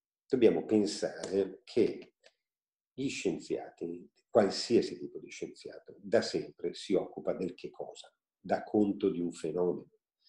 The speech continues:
ci dice perché stiamo bene, perché, eh, stiamo male, no, ci dice quanto stiamo bene, quanto stiamo male. Il tema perché succede qualche cosa non è un tema da scienziato, non perché non siamo in grado, perché è un altro mestiere.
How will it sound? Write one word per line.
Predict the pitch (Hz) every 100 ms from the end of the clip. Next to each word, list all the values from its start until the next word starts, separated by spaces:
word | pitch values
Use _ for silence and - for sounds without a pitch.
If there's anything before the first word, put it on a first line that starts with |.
| _
ci | - 95
dice | 90 101 98 - 98 92 90 87 87 85 85
perché | 92 - 101
stiamo | - 82 80
bene, | 98 101 101
perché, | - 85 - 92 90 - - -
eh, | 117 92 90
stiamo | - 101 92
male, | 98 80 85
no, | 123 -
ci | -
dice | 110 110 95
quanto | - 135 117 104
stiamo | - 87 90
bene, | 95 101 101 95 -
quanto | 87 90 87 90 82
stiamo | - 107 90
male. | 85 - - _ - _
Il | 135 120
tema | - 160 117 95 -
perché | 110 87 - 143 135
succede | - - - - 98 -
qualche | 82 - 80
cosa | 78 78 90 87
non | 104 101
è | 113 -
un | 98
tema | - 90 90
da | - -
scienziato, | - - - - -
non | - 101
perché | 101 95 - - -
non | 92 87
siamo | - 90
in | 92
grado, | 87 -
perché | 95 123
è | 110
un | 107
altro | 139 127 117
mestiere. | 98 - - -